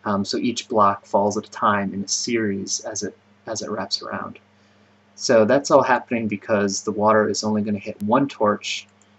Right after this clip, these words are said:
and that torch will in turn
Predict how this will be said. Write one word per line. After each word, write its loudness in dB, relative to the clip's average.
and 0
that 0
torch -2
will -2
in -16
turn -2